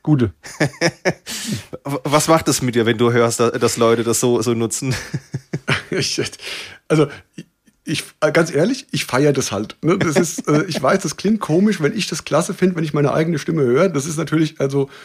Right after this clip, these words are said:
Speaker 1: aber, also natürlich ist es A, schön, dass diese, diese Freude und diese, und diese, ja, diesen Spaß an der Sache, wenn der auch auf andere abfärbt,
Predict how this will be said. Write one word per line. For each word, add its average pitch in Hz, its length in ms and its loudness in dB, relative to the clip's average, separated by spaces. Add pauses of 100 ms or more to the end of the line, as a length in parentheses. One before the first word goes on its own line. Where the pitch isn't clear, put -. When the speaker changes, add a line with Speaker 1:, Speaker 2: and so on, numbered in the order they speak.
(440)
Speaker 1:
aber, 135 240 -2 (1040)
also 131 160 0
natürlich 151 320 2
ist 143 80 0
es 135 180 -6
A, 135 220 -2
schön, 156 560 2 (280)
dass - 280 -4
diese, 120 340 0
diese 123 220 -2
Freude 151 560 0
und - 160 -8
diese, 131 240 2 (500)
und - 220 -8
diese, 131 200 -2
ja, 180 220 0
diesen 127 300 -6
Spaß - 380 -6
an 147 120 2
der 127 120 2
Sache, 120 400 -2
wenn 131 180 0
der 135 280 0
auch - 280 -6
auf - 200 -12
andere 151 280 0
abfärbt, - 580 -8